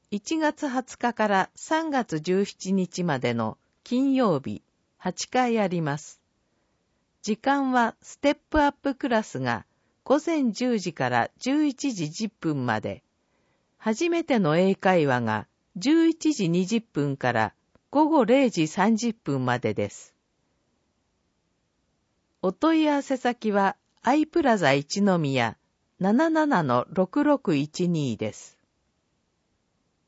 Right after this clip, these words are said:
エコハウス一三八のプール講習会、自主文化事業です。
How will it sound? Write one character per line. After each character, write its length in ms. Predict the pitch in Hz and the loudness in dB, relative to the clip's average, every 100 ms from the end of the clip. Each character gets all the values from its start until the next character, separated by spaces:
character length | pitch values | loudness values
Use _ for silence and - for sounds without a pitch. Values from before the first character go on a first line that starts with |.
| _ _ _ _ - | _ _ _ _ -6
エ 80 | 214 | -4
コ 200 | - 311 | -2 -2
ハ 200 | 330 339 | 0 -2
ウ 60 | |
ス 200 | - 165 | -2 -2
一 220 | 156 - | -2 -4
三 340 | - - 254 202 | -6 0 0 0
八 320 | 156 120 139 | -6 -10 -6
の 260 | 139 117 - _ _ - | -4 -4 -6 _ _ -6
プ 120 | 269 | -2
ー 140 | 320 | 0
ル 160 | 320 311 | 0 -2
講 280 | 302 294 277 | -2 -2 -2
習 300 | - 262 196 | -4 -4 -4
会、 400 | - 117 104 - _ _ _ | -4 -4 -4 -12 _ _ _
自 140 | 175 190 | -8 -4
主 140 | 294 | -4
文 260 | 311 311 254 | -2 -4 -2
化 160 | 254 | -2
事 180 | 233 233 | -2 -2
業 280 | 196 139 120 | 0 0 -2
で 160 | 107 - | -6 -12
す。 180 | - | -18